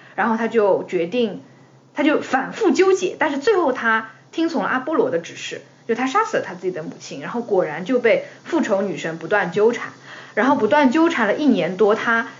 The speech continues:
就是精神几近崩溃的时候，是雅典娜和人类陪审团就是重新审理了这个案件，然后宣判这个俄瑞斯特斯无罪。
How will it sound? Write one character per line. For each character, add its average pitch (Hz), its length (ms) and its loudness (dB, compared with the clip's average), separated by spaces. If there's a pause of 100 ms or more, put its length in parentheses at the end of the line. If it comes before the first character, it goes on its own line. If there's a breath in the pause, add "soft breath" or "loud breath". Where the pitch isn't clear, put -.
就 240 100 -8
是 220 120 -4
精 392 340 0
神 202 240 0
几 302 160 -10
近 277 240 2
崩 311 180 0
溃 311 160 2
的 180 100 4
时 - 120 -6
候， 160 280 -6 (200 loud breath)
是 277 200 0
雅 196 220 2
典 202 220 -2
娜 185 220 2
和 185 220 -2
人 180 220 -4
类 285 220 2
陪 180 260 -6
审 185 240 -4
团 135 340 -12 (280 loud breath)
就 247 140 0
是 220 300 2
重 202 340 -4
新 339 340 -4 (400 loud breath)
审 233 400 0
理 320 160 4
了 160 100 -2
这 185 160 -2
个 180 80 -6
案 202 300 -2
件， 156 240 -4 (300 loud breath)
然 185 120 -2
后 240 180 -2
宣 370 380 2
判 277 300 0
这 226 120 0
个 190 100 -4
俄 160 140 -4
瑞 202 280 2
斯 - 120 -10
特 226 200 2
斯 - 180 -2
无 165 220 -4
罪。 - 300 0